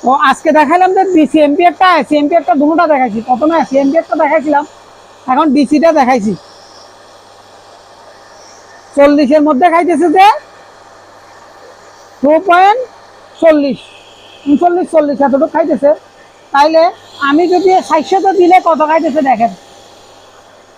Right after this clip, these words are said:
টু অ্যাম্পিয়ার পয়েন্ট টু থ্রি,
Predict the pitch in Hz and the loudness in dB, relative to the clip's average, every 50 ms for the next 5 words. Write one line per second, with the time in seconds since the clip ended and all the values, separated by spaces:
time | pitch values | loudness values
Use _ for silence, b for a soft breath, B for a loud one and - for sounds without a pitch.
0 | - - - - - - _ _ _ _ _ - - - - - 294 302 320 339 | -20 -20 -20 -20 -20 -20 _ _ _ _ _ -20 -20 -20 -8 -4 -2 0 0 0
1 | 349 349 370 392 370 359 381 370 359 - - 320 320 349 381 415 427 440 415 - | 0 -2 -2 -2 0 0 0 0 -2 -2 -2 0 0 0 -2 -4 -6 -8 -12 -16
2 | - - - - - - - - - - 294 320 330 254 320 294 262 208 | -20 -20 -20 -20 -20 -20 -20 -14 -6 -2 -2 -2 0 0 0 -2 -2 -2